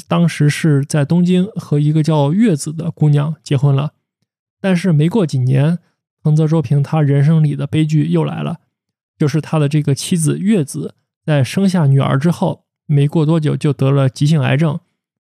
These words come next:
那藤泽周平他就每天开始在这个病房和报社之间来回的奔波，去照顾自己的这个妻子。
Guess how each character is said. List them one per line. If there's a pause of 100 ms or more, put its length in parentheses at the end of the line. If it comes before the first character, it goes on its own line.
(100)
那
藤
泽
周
平
他
就
每
天
开
始
在
这
个
病
房
和
报
社
之
间 (300)
来
回
的
奔
波， (180)
去
照
顾
自
己
的
这
个
妻
子。